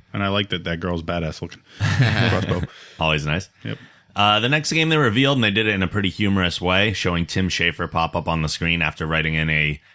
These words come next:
Speaker 2: fraudulent letter, I guess, saying that they, he wanted, uh, Tim Schafer's games to be,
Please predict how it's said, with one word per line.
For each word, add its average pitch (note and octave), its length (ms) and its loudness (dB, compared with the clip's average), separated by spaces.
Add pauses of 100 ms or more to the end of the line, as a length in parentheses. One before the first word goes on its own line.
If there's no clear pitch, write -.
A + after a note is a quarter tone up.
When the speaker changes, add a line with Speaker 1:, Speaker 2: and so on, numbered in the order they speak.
(120)
Speaker 2:
fraudulent F2 800 0
letter, E2+ 400 0
I F2+ 100 2
guess, F2+ 340 2
saying D#2 340 -2
that D2+ 240 -2
they, D#2 160 0
he E2 120 -2
wanted, D#2 380 0
uh, D2 360 0 (280)
Tim E2+ 220 -2
Schafer's E2 380 -2
games D#2 240 -2
to D#2 60 -6
be, D#2+ 100 -6